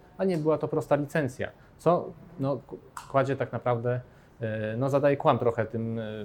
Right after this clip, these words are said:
trochę niesprawiedliwym osądom, tak, o przemyśle P R L-u, że był wtórny i opierał się przede wszystkim na licencjach, że to, co dobre, to było licencyjne, tak? No, nie do końca tak było. I tu jest kolejny, e, przykład właśnie na to, czyli wzmacniacz.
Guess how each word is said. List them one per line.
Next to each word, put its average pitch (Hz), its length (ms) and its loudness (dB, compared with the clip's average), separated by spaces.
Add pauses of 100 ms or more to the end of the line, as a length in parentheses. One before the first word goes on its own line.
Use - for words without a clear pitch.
(840)
trochę 131 200 -4
niesprawiedliwym 151 680 0 (1040)
osądom, 139 500 4
tak, 123 260 -4
o 104 60 -8
przemyśle 120 380 -4
P 113 100 -4
R 107 60 0
L-u, 120 200 2
że 117 100 0
był 117 120 -2
wtórny 120 500 -2
i 110 160 -8 (460)
opierał 117 380 2
się 107 400 -6
przede 127 220 2
wszystkim 120 260 -6
na 117 80 0
licencjach, 113 460 0
że 101 60 -10
to, 143 80 0
co 143 100 -2
dobre, 131 240 4
to 127 100 -2
było 120 140 0
licencyjne, 110 560 -4
tak? 123 180 -4
No, 135 60 -4
nie 131 80 0
do 123 80 0
końca 110 260 -2
tak 98 140 -6
było. 131 300 0 (420)
I 160 200 2
tu 160 100 0
jest 156 140 0
kolejny, 131 480 4 (960)
e, 107 240 0
przykład 120 380 4
właśnie 110 260 -2
na 95 100 -2
to, 143 180 0
czyli 151 280 -2
wzmacniacz. 131 600 -2